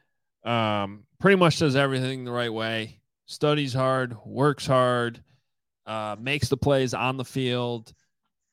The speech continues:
uh, says everything the right way when he talks to the media,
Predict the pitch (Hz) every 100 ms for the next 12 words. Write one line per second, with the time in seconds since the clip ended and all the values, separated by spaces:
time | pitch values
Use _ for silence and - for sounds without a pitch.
0 | _ 113 107 104 101 92 - - 147 143
1 | 139 135 143 135 127 127 127 123 123 123
2 | 123 104 - 127 127 113 139 120 - 117
3 | 135 175 151 151 147 139 135